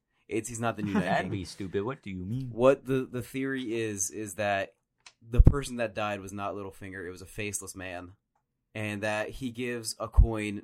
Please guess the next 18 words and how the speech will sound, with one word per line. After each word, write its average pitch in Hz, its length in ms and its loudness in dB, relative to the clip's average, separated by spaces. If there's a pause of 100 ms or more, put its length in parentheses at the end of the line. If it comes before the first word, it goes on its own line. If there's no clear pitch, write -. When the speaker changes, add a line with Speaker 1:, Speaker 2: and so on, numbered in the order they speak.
Speaker 1:
to 113 140 0
a 101 40 -6
girl 98 600 -8 (440)
in 127 160 -2
one 127 120 0
of 117 60 -4
the 113 80 0
episodes. 104 280 -8
You 113 80 -12
can 139 120 -4
see 202 260 0
him 160 100 0
hand 143 220 -4
a 110 40 -6
coin 127 340 -2
to 110 120 -2
a 101 40 -8
girl 87 420 -8